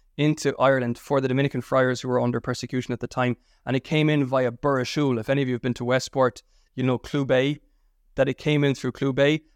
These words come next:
And I, I'm, I'm convinced there was a, an elderly woman called Honoria de Burgo who was martyred just a few years later, who was involved in this because her nephew was the, the lord of the area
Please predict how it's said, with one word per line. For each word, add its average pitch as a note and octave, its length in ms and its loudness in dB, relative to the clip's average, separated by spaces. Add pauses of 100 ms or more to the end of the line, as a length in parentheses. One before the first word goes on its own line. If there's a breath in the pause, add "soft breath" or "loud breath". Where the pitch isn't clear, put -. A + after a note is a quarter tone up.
(140)
And C3 280 -2 (100)
I, C3 260 0
I'm, C3 200 0 (300)
I'm B2+ 180 0
convinced C#3 640 -2
there C#3+ 80 -2
was C3 160 -2
a, B2+ 260 0
an - 160 -6
elderly E3+ 360 4
woman C3+ 320 0
called A#2+ 180 -4
Honoria C3+ 340 0
de A#2 120 -4
Burgo A#2+ 440 -2 (280)
who C3 140 -4
was B2+ 120 2
martyred B2+ 460 0
just A#2+ 160 -10
a A#2 40 -6
few B2 180 -2
years A#2+ 260 0
later, B2+ 360 -2 (220)
who C3 120 -6
was B2 120 2
involved B2 400 4
in A2+ 80 0
this - 160 -8
because A#2 400 -4 (180)
her A#2+ 140 -4
nephew B2+ 400 0
was A#2 240 -2
the, A#2 300 -2
the A#2+ 80 -4
lord A#2 340 2
of G#2+ 80 -4
the A#2 160 0
area A2+ 320 -2